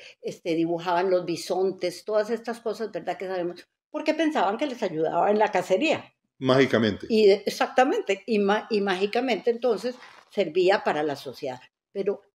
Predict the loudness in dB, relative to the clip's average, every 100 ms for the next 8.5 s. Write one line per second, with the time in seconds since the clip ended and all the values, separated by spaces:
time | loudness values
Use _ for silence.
0 | _ -4 0 2 2 0 -2 -4 -4 -4
1 | -6 -8 -6 -6 -8 -10 -8 -8 -6 -4
2 | -6 -6 -6 -4 -4 -4 -4 -2 -2 -2
3 | 2 2 2 0 -4 -8 -20 _ _ _
4 | _ _ -4 -2 0 0 0 0 0 0
5 | -2 -2 -2 -4 -10 -6 -6 -6 -12 _
6 | _ _ _ _ -12 -4 0 2 2 2
7 | 0 -4 0 0 0 -4 -4 -4 -2 -2
8 | -2 -4 -8 -14